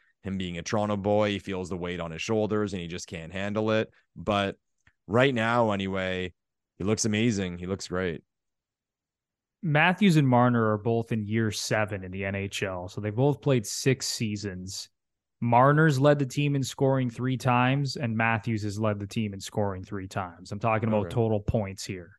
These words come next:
Speaker 1: Okay.
Speaker 2: So, you know, it just goes back to the fact that people just sometimes don't really put it in, in perspective just how good this guy's been.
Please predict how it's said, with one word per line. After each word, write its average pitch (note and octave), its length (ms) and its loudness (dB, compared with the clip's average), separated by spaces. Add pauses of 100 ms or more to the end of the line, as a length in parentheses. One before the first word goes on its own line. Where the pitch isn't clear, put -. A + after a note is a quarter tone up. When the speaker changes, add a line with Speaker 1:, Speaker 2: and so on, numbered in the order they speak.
(300)
Speaker 1:
Okay. F2+ 280 -6 (440)
Speaker 2:
So, A#2+ 440 0 (200)
you C#3 100 0
know, B2 100 4
it A#2+ 40 4
just D#3 200 2
goes C#3+ 200 6
back B2 320 4
to C3 80 -2
the A2+ 80 -4
fact A2 380 0
that G#2+ 180 0 (840)
people D#3+ 280 4
just C3+ 220 2 (600)
sometimes C#3 680 4
don't B2+ 440 0 (1400)
really C3+ 320 2
put B2+ 220 0
it C3 120 0
in, A#2+ 140 -2 (120)
in A#2+ 180 -4
perspective A2 560 0
just A2 240 -4
how A2 320 2 (320)
good A2+ 240 2
this A#2 200 0
guy's G2 300 0
been. G#2 440 -4